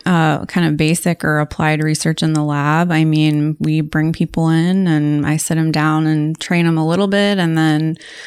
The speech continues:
just kinda hang out with them and watch 'em interact with the system, ask 'em some questions. Sometimes I try to get them to kinda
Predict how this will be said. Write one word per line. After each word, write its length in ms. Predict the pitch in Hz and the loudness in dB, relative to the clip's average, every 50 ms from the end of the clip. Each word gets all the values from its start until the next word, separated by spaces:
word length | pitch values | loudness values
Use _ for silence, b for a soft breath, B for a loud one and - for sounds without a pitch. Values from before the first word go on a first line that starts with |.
| B B B B B B B B | B B B B B B B B
just 180 | - - - - | -10 -10 -8 -4
kinda 180 | - 185 185 | -2 0 0
hang 280 | 180 - 202 185 180 185 | 0 0 0 0 0 0
out 160 | 190 190 - | 0 0 0
with 160 | 202 196 - | -2 -2 0
them 240 | - 214 214 220 214 | 0 2 2 4 2
and 180 | 190 175 165 160 | 4 4 4 2
watch 320 | 160 160 170 165 - - | 2 2 0 0 -2 -2
'em 320 | 170 165 165 165 160 156 | -2 -2 -2 -2 -2 -2
interact 480 | - - 165 165 160 160 160 165 - - | -2 -2 0 0 2 0 0 0 -2 -4
with 120 | 170 160 | -8 -6
the 100 | - 160 | -6 -6
system, 580 | 165 - - 170 170 - - - 175 175 175 165 | -6 -4 -6 -6 -6 -4 -4 -2 0 0 2 2
ask 300 | 147 151 165 170 - - | 2 0 0 -2 -2 -4
'em 120 | 170 165 | -4 -4
some 200 | 165 - 170 165 | -2 -2 -2 -4
questions. 920 | 160 - - 165 165 - - - - 160 160 156 156 156 160 160 165 165 165 - | -2 -2 -2 -2 -2 -2 -4 -4 -2 0 2 2 2 0 0 0 -2 -4 -4 -4
Sometimes 500 | - 180 175 175 185 196 202 196 196 196 | -4 -2 -2 -2 0 0 0 0 2 2
I 140 | 190 175 | 0 0
try 360 | 170 - - - - 170 170 165 | -2 -4 -6 -4 -2 0 0 0
to 80 | 165 | 0
get 180 | 156 156 - - | -2 -4 -6 -6
them 120 | - 160 160 | -6 -4 -4
to 60 | 160 | -4
kinda 300 | - - 165 151 151 | -4 -2 -2 -2 -2